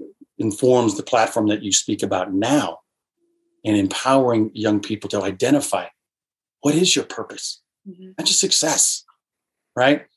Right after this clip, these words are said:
Speaker 1: Like, even in Western philosophy, we, we were looking for the result, the goal.
Speaker 2: Right.
Speaker 1: Like, that's how we kind of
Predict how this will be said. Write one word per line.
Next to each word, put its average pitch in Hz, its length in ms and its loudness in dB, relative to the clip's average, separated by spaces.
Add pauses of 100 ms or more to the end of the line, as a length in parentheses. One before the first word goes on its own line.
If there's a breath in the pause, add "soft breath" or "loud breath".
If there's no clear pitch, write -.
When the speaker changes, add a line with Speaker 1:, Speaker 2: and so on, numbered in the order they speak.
(140)
Speaker 1:
Like, 120 100 0
even 143 200 6
in 127 120 0
Western 131 320 0
philosophy, 120 720 0
we, 120 220 -8
we 117 100 -2
were 107 100 2
looking 113 320 0
for 120 100 -2
the 107 120 2
result, 107 420 2 (140)
the 104 80 -2
goal. 98 340 -2 (180)
Speaker 2:
Right. 214 180 -4
Speaker 1:
Like, 98 180 -10
that's 113 180 0
how 113 160 2
we 104 120 0
kind 107 200 -4
of - 160 -10